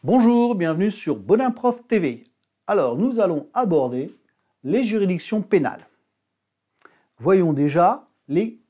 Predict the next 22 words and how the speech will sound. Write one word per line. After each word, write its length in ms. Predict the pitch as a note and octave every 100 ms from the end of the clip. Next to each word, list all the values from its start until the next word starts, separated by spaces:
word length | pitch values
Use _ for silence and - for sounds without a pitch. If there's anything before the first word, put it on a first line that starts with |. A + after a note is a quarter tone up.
| _
compétences 640 | C#4 C4 C4 - D3+ A2
de 100 | C#3+
ces 360 | C#3+ F3 D#3+ - _ _ _
différentes 480 | C#3 C#3 E3 E3 E3+
juridictions. 580 | E3 D#3+ C#3+ - - F#2 _
Hein, 120 | E3+
ces 200 | - A3
compétences 600 | A3+ F#3+ E3 D#3 D#3+ G#3
sont 320 | - F#3+ G#3+ - _ _ _ _
liées 280 | C#3 F3 A3+
aux 240 | D#3 C#3 F#3
infractions 600 | - E3 - - D#3 - -
à 100 | G#3
la 140 | D#3
loi, 360 | C3+ A2 C#3 -
à 80 | E3+
la 120 | D#3
loi 440 | A#2+ A2+ A2+ D#3 -
et 160 | G3+ B3
à 80 | C3+
l'ordre 480 | E3+ F#3 C3 G3+ _ _
public. 600 | A3+ E3 G#2+ - - _